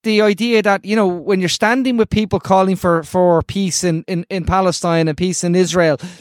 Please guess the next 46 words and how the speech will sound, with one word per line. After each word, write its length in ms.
do 80
you 160
fear 380
that, 180
that 140
people 220
will 120
turn 300
on 140
you? 160
Because 400
I, 320
I 180
personally 640
wouldn't 540
let 280
anyone 540
say 260
shit 300
about 360
my 140
friend 240
Jacob, 420
but 140
I 80
just 240
see 160
so 240
many 240
people 400
who, 360
um, 480
who 180
I 60
think, 420
I, 100
I 120
can 180
understand 360
why 200
people 300
would 120
be 120
nervous, 720
you 80
know? 260